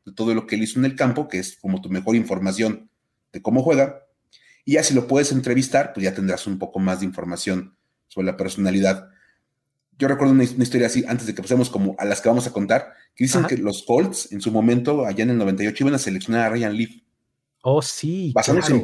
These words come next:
Speaker 1: videos, basándose en
Speaker 2: Ujú.
Speaker 1: videos, decían, "No, viéndolo cómo lanza, vamos a, vamos a seleccionar a Ryan Leaf".
Speaker 2: No hay ninguna duda.
Speaker 1: O sea, de verdad.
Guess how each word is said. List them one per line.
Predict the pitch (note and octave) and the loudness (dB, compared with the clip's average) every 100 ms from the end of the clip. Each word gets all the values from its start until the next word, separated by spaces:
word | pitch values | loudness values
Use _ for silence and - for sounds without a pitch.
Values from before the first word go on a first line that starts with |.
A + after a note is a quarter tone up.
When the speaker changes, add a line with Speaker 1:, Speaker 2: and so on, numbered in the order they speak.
| A#2 | 2
Speaker 1:
videos, | B2 C#3+ A#2+ - - | 2 2 2 -4 -10
basándose | - F#3 F#3+ | -2 0 0
en | C3 | 0
Speaker 2:
Ujú. | A2+ | 2
Speaker 1:
videos, | A#2 A3 C#3 | 2 0 -2
decían, | A#2+ A#2 A2 _ _ _ - | -2 -2 -4 _ _ _ -2
"No, | E3+ C3 | 0 2
viéndolo | C3+ F#3+ F#3 | 2 2 0
cómo | - E3 | 0 2
lanza, | D3 D3 G3 A3+ - | 2 2 2 0 0
vamos | G#3+ - | -2 -2
a, | |
vamos | - G#3 B3+ | -4 -2 -2
a | |
seleccionar | - C3 A#2 D3+ D#3+ | -2 -2 -2 -4 -2
a | |
Ryan | C3+ D3+ A#2+ | 0 0 2
Leaf". | F#3+ F#3+ _ _ _ - | 0 -4 _ _ _ -4
Speaker 2:
No | B2 C3 | 2 4
hay | E3 | 4
ninguna | F3+ F3 F#3 G#3+ F3 | 2 0 0 0 0
duda. | A3 G#3+ D#3+ - - - - | -4 -2 -4 -8 -14 -10 -4
Speaker 1:
O | |
sea, | C3 - - | -4 -4 -2
de | C3 | 0
verdad. | C3 D#3+ F#3 | 4 4 2